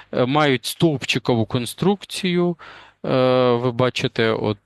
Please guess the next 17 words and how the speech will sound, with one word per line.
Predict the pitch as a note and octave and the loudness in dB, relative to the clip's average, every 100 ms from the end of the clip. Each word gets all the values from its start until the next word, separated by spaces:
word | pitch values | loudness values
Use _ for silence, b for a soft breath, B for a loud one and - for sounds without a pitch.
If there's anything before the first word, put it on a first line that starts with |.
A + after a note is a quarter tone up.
| - | -14
на | E2 G#2 A#2 A#2 | -10 -6 -2 0
рисунку | A2 - B2+ A2+ - A2+ A2+ A2 G#2+ b _ _ _ _ _ _ _ _ _ _ _ _ _ _ _ _ _ _ _ _ _ _ _ _ _ _ _ _ _ _ - | -2 -4 -8 -8 -4 -2 0 0 -2 b _ _ _ _ _ _ _ _ _ _ _ _ _ _ _ _ _ _ _ _ _ _ _ _ _ _ _ _ _ _ -12
на | B2 A#2 | -4 -4
цьому | - - A2 G#2+ G#2+ G#2 - | -4 -2 -2 -2 -4 -4 -6
відповідно. | A2 G#2+ - G#2+ G2+ G#2+ G#2 G#2 G2+ F#2+ _ _ _ _ _ _ _ _ _ _ _ _ _ _ _ _ - | -6 -6 -4 -4 -2 -4 -4 -2 -2 -2 _ _ _ _ _ _ _ _ _ _ _ _ _ _ _ _ -10
Вони | A#2 C#3 F3 | -4 -2 0
мають | E3+ D3+ C#3 A#2 | 0 0 0 0
дещо | C3 C3+ C3+ | 0 0 -2
збільшені | A2 A2 C#3+ - C3 A2+ | -4 -4 -4 -4 -4 -2
розміри | A#2 E3+ F3 E3 D#3+ | 0 2 0 0 0
внаслідок | C#3 C#3 C3+ - B2+ - | 0 -2 -4 -4 -4 -2
необхідності | B2+ - D3 B2 A#2 - | -4 -4 -6 -4 -6 -4
збільшення | A2 G#2+ A#2+ A2+ B2 A2+ | -6 -4 -4 -4 -4 -2
зазорів | G#2+ G#2+ A#2 B2 A2+ | -2 -2 -2 0 -2
та | - G#2 | -4 -6
відстаней | A#2 - - G#2+ A2 | -6 -8 -8 -4 -4
витоку | G#2 G#2 A2 A2+ - G2+ - G2+ | -4 -2 0 0 0 -4 -2 -4